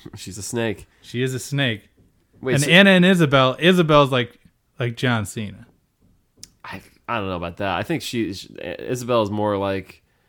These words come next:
Speaker 1: she's good at getting her, her way, I think, and being, like, a voice of reason.
Speaker 2: Is
Speaker 1: Uh,
Speaker 2: she like Chris Jericho?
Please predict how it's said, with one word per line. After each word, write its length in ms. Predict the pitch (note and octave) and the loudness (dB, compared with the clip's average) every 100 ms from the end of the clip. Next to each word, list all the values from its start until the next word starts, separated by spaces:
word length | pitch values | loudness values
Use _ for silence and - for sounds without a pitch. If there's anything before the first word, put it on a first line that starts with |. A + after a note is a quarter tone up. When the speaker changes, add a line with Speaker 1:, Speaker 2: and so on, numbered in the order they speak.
| _ _ _ _ _ _ _ | _ _ _ _ _ _ _
Speaker 1:
she's 240 | - E3 C3+ | -12 -8 -2
good 160 | F3 | 0
at 160 | D#3 A#2 | 0 -2
getting 420 | A2 A#2+ A2 G#2 - | -2 0 0 -4 -8
her, 420 | G2 G#2 F#2+ F2+ - | -6 -4 -2 -4 -8
her 220 | G2 F#2+ | -8 -6
way, 600 | F#2 F#2 G2 F#2 F2 E2+ - | -6 -4 -2 -2 -4 -8 -12
I 100 | F2 | -16
think, 400 | - F2 F2 - | -10 -8 -8 -10
and 200 | E2+ F#2+ | -10 -8
being, 160 | G2 F#2+ | -6 -6
like, 160 | F2 | -8
a 40 | F#2 | -10
voice 300 | F#2+ G2 - | -8 -8 -8
of 100 | F2 | -8
reason. 500 | G2 F#2 E2+ D#2+ F#2 _ _ _ _ _ - | -6 -6 -10 -12 -14 _ _ _ _ _ -10
Speaker 2:
Is 120 | F#2+ F#2 | -4 -2
Speaker 1:
Uh, 100 | F2 | 0
Speaker 2:
she 100 | E3 | 0
like 180 | D#3 - | -2 -4
Chris 280 | - D3 | -6 -8
Jericho? 640 | - A#2+ B2 C#3+ E3+ E3 | -6 -4 -4 -4 -4 -4